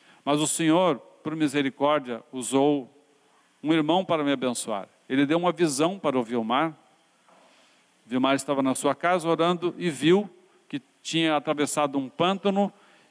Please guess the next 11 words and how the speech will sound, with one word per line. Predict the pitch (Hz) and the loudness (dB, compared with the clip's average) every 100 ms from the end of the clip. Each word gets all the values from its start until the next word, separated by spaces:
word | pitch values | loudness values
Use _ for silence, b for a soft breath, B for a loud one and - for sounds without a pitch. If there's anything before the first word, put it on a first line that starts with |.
| b | b
E | 160 175 | 2 4
depois | 165 170 196 | 2 0 0
desse | 190 175 180 | 0 -2 -2
pântano, | - 175 190 185 | 0 0 0 -6
numa | 170 175 175 | -4 -2 -2
estrada, | 160 - 160 156 170 160 190 180 _ b b b b _ _ | -4 -6 -2 0 0 -2 -6 -6 _ b b b b _ _
vinha | 127 147 202 190 170 139 - | -6 0 2 2 0 -2 -6
a | 135 | -4
minha | 147 165 160 | -2 0 0
filha | - - 160 165 175 180 - | -2 -2 0 2 0 -2 -8
caminhando | - 151 147 139 135 147 160 190 | -4 -2 0 0 2 2 0 -2